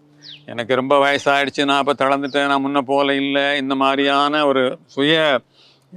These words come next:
அஹ், விஷயம், விளம்பரங்கள் அல்லது வந்து விமர்சனங்கள் இருக்கு இல்லையா, இதை வந்து குறைச்சிக்க முடியுமா பார்க்கலாம். ஏன்னா அதை சொல்ல சொல்லவே நமக்கு வயசு தோற்றம், "ஆமா, ஆமா, அவர் சரியா தான் சொல்றாருன்ற" மாதிரி எதிராளியை நினைப்பாங்க. அப்புறம்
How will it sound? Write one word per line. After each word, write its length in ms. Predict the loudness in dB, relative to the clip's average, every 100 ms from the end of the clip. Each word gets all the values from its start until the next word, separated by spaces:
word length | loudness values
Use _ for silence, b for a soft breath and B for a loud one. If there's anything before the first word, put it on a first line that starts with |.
| -12
அஹ், 240 | -2 0
விஷயம், 380 | 0 -2 0 2
விளம்பரங்கள் 960 | 2 2 0 0 0 0 -2 -2 -2 -4
அல்லது 360 | -4 -2 -2
வந்து 160 | -2 -2
விமர்சனங்கள் 560 | -2 -2 0 -2 -2 -6
இருக்கு 240 | -6 -6
இல்லையா, 300 | -6 -6 -6 -10 b b b b -10
இதை 200 | 0 0
வந்து 200 | 2 0 2
குறைச்சிக்க 400 | 2 2 0 2
முடியுமா 560 | 2 2 2 2 2
பார்க்கலாம். 500 | 2 2 2 0 -4 -4
ஏன்னா 140 | -2
அதை 180 | -2 -2
சொல்ல 280 | 0 0 2
சொல்லவே 380 | 2 2 2
நமக்கு 300 | 2 0 0
வயசு 320 | 2 2 -2 0
தோற்றம், 580 | 0 2 0 -2 -2 -8 b b b 0
"ஆமா, 220 | 2 4
ஆமா, 120 | 4
அவர் 140 | 4 4
சரியா 300 | 2 2 2
தான் 180 | 0 -2
சொல்றாருன்ற" 520 | -2 2 2 0 -2
மாதிரி 280 | 0 0 0
எதிராளியை 400 | 0 0 0 -4
நினைப்பாங்க. 440 | -8 -6 -4 -4 -10 -18 -20 b b b b b b
அப்புறம் 640 | -4 -2 2 2 2 -2